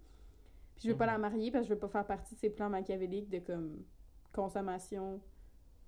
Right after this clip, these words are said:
Speaker 2: Yeah.
Speaker 1: Ironie.
Speaker 2: I see it.
Speaker 1: Euh, <laughs> je pense que je vais devoir marier Patience,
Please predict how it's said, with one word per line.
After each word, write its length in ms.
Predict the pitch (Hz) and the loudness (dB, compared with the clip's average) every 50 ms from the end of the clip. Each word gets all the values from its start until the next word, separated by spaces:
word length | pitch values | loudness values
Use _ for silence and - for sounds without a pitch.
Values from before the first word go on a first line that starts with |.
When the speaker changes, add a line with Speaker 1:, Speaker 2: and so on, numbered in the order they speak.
| - - - - - - - - - | -20 -20 -20 -18 -18 -18 -18 -10 -6
Speaker 2:
Yeah. 400 | 165 202 202 196 190 196 202 - - - - - - - - | -2 0 2 2 2 0 -2 -6 -10 -16 -18 -18 -10 -6 -6
Speaker 1:
Ironie. 500 | 202 175 196 196 185 185 185 208 330 - - - - - - - | -4 -2 -2 -2 -2 -2 -4 -4 -6 -8 -8 -16 -20 -18 -10 -8
Speaker 2:
I 120 | 135 143 | -8 -8
see 320 | - - - 135 113 113 | -8 -10 -10 -6 -2 -2
it. 120 | - 160 - - - - - - - - - - - - - - - - - - - - - - - - - - - - - - - - - - - - - - - - - - - - - - - - - - - - - - - - - - - - - - - - - - - - - - 254 | -2 -2 -2 -8 -16 -20 -20 -20 -20 -20 -20 -20 -20 -20 -20 -20 -20 -20 -20 -20 -20 -20 -20 -20 -20 -20 -20 -20 -20 -20 -18 -18 -20 -18 -18 -20 -20 -20 -20 -20 -20 -20 -20 -20 -20 -20 -20 -20 -20 -20 -20 -20 -20 -20 -20 -20 -20 -20 -20 -20 -20 -20 -20 -20 -20 -20 -20 -20 -20 -20 -2 4 6
Speaker 1:
Euh, 360 | 247 240 247 254 254 - - - | 6 6 6 4 2 -4 2 2
<laughs> 1500 | 381 370 330 277 - - - - - - - - - - - - - - - - - - - - - - - - - - 480 508 480 427 427 403 392 - - - - - - | 2 4 10 8 8 8 8 2 0 -8 -16 -18 -18 -18 -20 -20 -20 -20 -20 -20 -20 -20 -20 -20 -20 -20 -20 -18 -8 -6 -4 -4 -4 -6 -8 -10 -10 -12 -14 -18 -20 -18 -14
je 120 | - - - - - - - | -14 -14 -14 -16 -20 -4 2
pense 440 | - 285 302 359 466 480 480 453 - - | 4 4 4 4 4 2 0 -2 2 2
que 180 | 339 294 277 | 4 4 4
je 160 | 254 226 226 214 | 4 2 2 4
vais 180 | 220 233 233 | 6 6 6
devoir 580 | 220 202 262 285 320 285 269 294 311 359 403 370 | 8 8 6 6 6 6 6 8 8 10 10 10
marier 640 | 294 262 233 240 262 254 294 330 339 349 294 - - - - - - - - - - - - - - - - - - - - - - | 8 6 4 2 2 4 6 6 6 4 2 -2 -6 -14 -20 -20 -20 -20 -20 -20 -20 -20 -20 -20 -20 -20 -20 -20 -20 -20 -20 4 4
Patience, 840 | - 220 202 - - - 233 226 269 359 359 311 302 - - - | 6 6 6 0 -2 -2 0 2 2 2 2 0 -2 -4 -10 -14